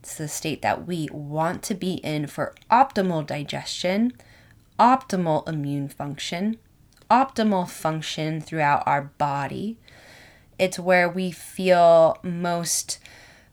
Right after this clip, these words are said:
balanced, grounded, calm, connected to ourselves or to others. We feel curious. It's where our heart rate and our breathing rate feels smooth, calm, and steady.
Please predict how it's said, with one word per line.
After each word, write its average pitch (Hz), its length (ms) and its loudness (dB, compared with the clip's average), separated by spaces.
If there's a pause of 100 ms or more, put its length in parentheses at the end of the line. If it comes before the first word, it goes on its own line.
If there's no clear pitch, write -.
(380)
balanced, 190 760 2
grounded, 180 960 0 (120)
calm, 180 920 0 (160)
connected 165 880 -4
to - 140 -4
ourselves 160 720 0
or - 60 -10
to - 180 -10 (100)
others. 156 640 0
We 143 80 -8
feel 139 320 -10
curious. 156 960 -2 (460)
It's - 200 -12
where 160 240 4
our 151 140 4
heart - 580 4
rate 165 340 -2
and 139 100 -6
our - 140 -4
breathing 175 600 -4
rate 151 400 -2
feels 135 400 -4
smooth, 151 800 -4
calm, 143 500 -6
and 139 240 -10
steady. 139 640 -8